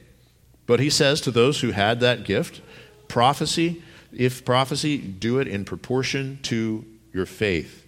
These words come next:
Now, what that seems to mean, in, in proportion to your faith, is not like, "Boy, if you, if you really have a lot of faith, then come up with more stuff to say." That's not what it means.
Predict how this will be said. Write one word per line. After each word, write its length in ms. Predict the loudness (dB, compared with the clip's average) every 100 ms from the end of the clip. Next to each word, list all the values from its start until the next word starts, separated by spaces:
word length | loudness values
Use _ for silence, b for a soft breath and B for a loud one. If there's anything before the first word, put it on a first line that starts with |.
| _ b b b b -6
Now, 80 |
what 160 | -2 2
that 220 | 2 2
seems 360 | 0 0 0 -2
to 120 | -2
mean, 360 | -2 0 -2 -4
in, 260 | -6 -8
in 120 | -12
proportion 500 | -12 -4 0 0 0 -4
to 100 | -2
your 120 | -4
faith, 400 | 0 0 0 -2
is 140 | -6
not 300 | -2 -2 0
like, 360 | 0 0 0 -6 B B B -2
"Boy, 220 | 2 4
if 140 | 2
you, 240 | 0 -2 -2
if 100 | -6
you 120 | -6
really 260 | -2 0 2
have 160 | 2 4
a 40 |
lot 220 | 4 4
of 80 | 2
faith, 400 | -2 -2 -2 -6
then 220 | -8 -10 -14 B -12
come 220 | -4 0
up 160 | 0 0
with 160 | -4
more 200 | -2 -4
stuff 340 | -2 0 -2 -2
to 80 | -6
say." 380 | -2 -2 -2 -2
That's 220 | -2 0
not 180 | 0 0
what 140 | 0
it 80 | 2
means. 540 | 0 0 -6 -14 -14